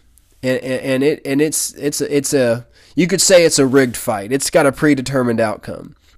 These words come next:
It's a sure thing. And, uh, if you were gonna make some bets on it, um, y-, you know, I know that sounds, you know, irreverent. I don't mean it to, to be irreverent, but I'm, I'm just saying you could win some money because it's a sure fight. We, the outcome is set.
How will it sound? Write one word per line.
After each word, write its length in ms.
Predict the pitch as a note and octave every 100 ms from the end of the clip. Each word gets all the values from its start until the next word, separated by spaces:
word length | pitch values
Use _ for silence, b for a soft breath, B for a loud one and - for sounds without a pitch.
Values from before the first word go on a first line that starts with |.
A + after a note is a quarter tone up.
| -
It's 140 | D3+
a 80 | D3
sure 260 | - D#3+ C3+
thing. 420 | B2+ F#2+ D2 - b b b b A#2
And, 300 | B2 A#2+ A#2
uh, 200 | A2+ A2+
if 320 | A#2+ A#2+ C3
you 100 | E3
were 80 | D#3+
gonna 160 | D#3+
make 180 | D3+ D3
some 200 | - B2+
bets 260 | C#3+ C#3 -
on 160 | C3
it, 220 | B2+ A#2+ - b b
um, 400 | A#2+ A#2 A2 G#2
y-, 80 | A#2+
you 220 | A#2+ C3+
know, 500 | C3 A#2+ A#2 A2+ A2
I 80 | B2+
know 140 | C#3
that 200 | B2+ B2+
sounds, 460 | - B2 A2+ - - -
you 140 | B2+
know, 180 | A2 F#2 -
irreverent. 480 | B2+ A#2+ A2 G#2+ A2+
I 60 |
don't 100 | A2
mean 140 | A2 G#2+
it 80 |
to, 220 | G#2 G2+ F2+
to 120 | G#2
be 140 | A2+
irreverent, 420 | G#2+ A#2 A2 G#2
but 160 | G#2 A2
I'm, 140 | B2+
I'm 120 | D3+ E3
just 160 | D3+
saying 220 | F3 C#3
you 80 | D3+
could 140 | D3+ C3+
win 160 | C#3+
some 160 | - B2
money 240 | C3 A#2
because 260 | A#2+ C3+ C#3
it's 160 | D3
a 60 | C#3
sure 240 | - C3+
fight. 340 | B2 F3 D3 G#2+
We, 160 | B2+
the 160 | A#2+ C3+
outcome 380 | C#3+ - B2+ A2
is 100 | G#2+
set. 380 | - F#2 -